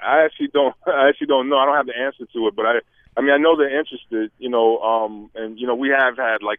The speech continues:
some, you know, we had, we had some kind of small talk about it, but nothing, nothing has been, uh, nothing's in, in, in stone yet. You know, some stuff that has to be still figured out.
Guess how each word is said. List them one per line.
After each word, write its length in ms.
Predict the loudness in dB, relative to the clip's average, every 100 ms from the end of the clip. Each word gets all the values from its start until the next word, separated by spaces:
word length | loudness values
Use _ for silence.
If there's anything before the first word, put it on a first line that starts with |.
| _
some, 240 | -16 -16 -20 _ _ _ _ _ _ _ _
you 80 | 0
know, 100 | 2
we 120 | 4
had, 240 | 4 2 2
we 80 | 4
had 120 | 4
some 240 | -2 -16 -18 _ _ -4
kind 180 | -2
of 140 | -2 -4 _ _ -4
small 220 | 0 2
talk 220 | 2 0
about 280 | 2 2 2
it, 120 | 0 -8 _
but 200 | -2 0
nothing, 420 | 0 -2 -4 -6 -2
nothing 260 | -2 -4
has 120 | -14 -8
been, 220 | -6 0
uh, 300 | 2 2 -2 -6 _ _ -2
nothing's 300 | -2 -2 -8
in, 160 | -8 -8
in, 180 | -10 -8
in 60 | -12
stone 260 | -2 0 0
yet. 160 | -2 -6 _ _ _ _ _ -8
You 100 | -2
know, 120 | -2
some 80 | -4
stuff 180 | 0 0 0
that 180 | -2 -2
has 120 | -4
to 60 | -10
be 140 | -20 -8
still 160 | -4 -4
figured 200 | -4 0
out. 180 | 2 2